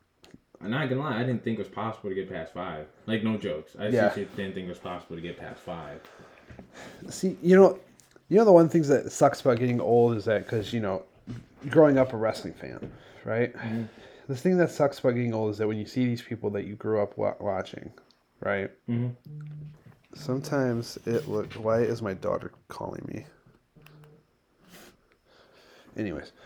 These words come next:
Speaker 2: um, she, uh, sorry, lost my train of thought.
Speaker 1: No, you're good.
Speaker 2: But, um,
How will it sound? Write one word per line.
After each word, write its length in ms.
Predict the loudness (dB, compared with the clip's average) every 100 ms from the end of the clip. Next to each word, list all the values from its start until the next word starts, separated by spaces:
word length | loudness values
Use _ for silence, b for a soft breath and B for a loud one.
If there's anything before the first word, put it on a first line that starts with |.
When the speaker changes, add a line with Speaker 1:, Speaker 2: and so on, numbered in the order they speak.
| B B -2
Speaker 2:
um, 340 | 0 0 -6 -14 _ -20 _ _ _ _ _ _ _ _ _ _ _ _ b b b b b _
she, 440 | -14 -10 -2 0 2
uh, 420 | 2 2 2 -2 -6 -8 -8 -8 -20 _ _ _ _ _ _ _ _ _ _
sorry, 220 | -2 0 0
lost 200 | -2 -4
my 60 | -4
train 120 | -8
of 60 | -4
thought. 260 | -6 -4
Speaker 1:
No, 80 | -2
you're 100 | 0
good. 60 | 4
Speaker 2:
But, 100 | 4
um, 320 | 4 -2 -6